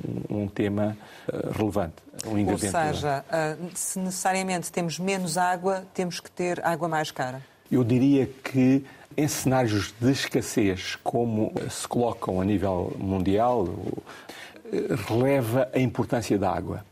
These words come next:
Speaker 1: E a gestão da água, em contexto de escassez, implica um conjunto de medidas. Não se resolve com uma única medida, nem com um único interveniente.
Speaker 2: Tem custos.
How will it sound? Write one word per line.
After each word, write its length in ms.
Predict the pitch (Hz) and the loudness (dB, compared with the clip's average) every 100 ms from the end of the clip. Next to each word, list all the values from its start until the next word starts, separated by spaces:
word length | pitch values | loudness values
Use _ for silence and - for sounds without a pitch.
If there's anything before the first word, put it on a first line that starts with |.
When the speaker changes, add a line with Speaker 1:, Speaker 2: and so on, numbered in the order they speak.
| - | -4
Speaker 1:
E 220 | 131 107 | 0 2
a 20 | |
gestão 400 | 101 - - 135 | 2 -2 0 2
da 100 | 104 | 2
água, 400 | 98 90 104 120 127 - - | 2 2 2 0 -4 -18 -4
em 140 | 107 95 | -2 0
contexto 580 | 123 107 - 143 - 104 | 0 0 0 0 -2 -8
de 60 | |
escassez, 640 | - 123 104 98 95 139 - - - | -4 -4 -2 0 0 0 -10 -8 -2
implica 520 | 131 - 131 123 135 | -2 0 0 2 0
um 100 | 131 | 0
conjunto 460 | 139 127 113 135 - | 0 2 2 0 0
de 60 | |
medidas. 480 | 104 95 82 90 - | 2 2 2 -2 -4
Não 180 | 110 120 | -2 -2
se 140 | - | -2
resolve 380 | 104 98 107 92 | -4 0 0 0
com 100 | - | -4
uma 120 | 101 | -2
única 280 | 101 104 - | 0 0 -2
medida, 340 | 107 110 143 135 | 0 2 4 4
nem 160 | 147 | 2
com 160 | 143 139 | 2 2
um 40 | 156 | 2
único 240 | 160 151 | 2 2
interveniente. 480 | 131 135 120 117 98 | 2 0 2 2 2
Speaker 2:
Tem 140 | 101 | 0
custos. 460 | - 196 160 - | 0 -2 -2 -6